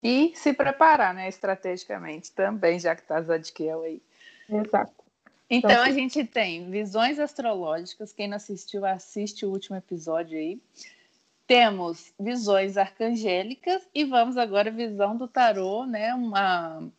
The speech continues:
Speaker 1: uma ideia da, da leitura do momento também, o tarô, né? Então,
Speaker 2: Então,
Speaker 1: vamos
Speaker 2: galera,
Speaker 1: ver o que
Speaker 2: assim, se vocês precisarem de mais informação de como vai ser esse dois mil e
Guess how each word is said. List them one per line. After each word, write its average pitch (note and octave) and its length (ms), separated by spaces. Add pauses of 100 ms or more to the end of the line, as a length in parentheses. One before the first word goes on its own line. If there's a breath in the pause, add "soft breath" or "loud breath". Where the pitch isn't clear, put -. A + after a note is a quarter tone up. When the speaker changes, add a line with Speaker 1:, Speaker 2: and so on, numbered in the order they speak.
(140)
Speaker 1:
uma G3 160
ideia G#3 400
da, G#3 540
da F3+ 160
leitura G#3 460
do A#3+ 120
momento C4 460
também, F3+ 300
o E3+ 40
tarô, D3+ 340
né? F3 180 (220)
Então, D#3+ 320 (760)
Speaker 2:
Então, - 40
Speaker 1:
vamos A#3+ 180
Speaker 2:
galera, B3 300
Speaker 1:
ver F#3+ 60
o - 40
que B3 80
Speaker 2:
assim, A3 100 (520)
se G#3+ 80
vocês B3 140
precisarem A3 340
de G#3 120
mais F#3+ 300
informação C4+ 520
de A3 100
como A3 140
vai G#3 80
ser G3+ 120
esse G#3 140
dois G#3 180
mil A3 100
e A3 40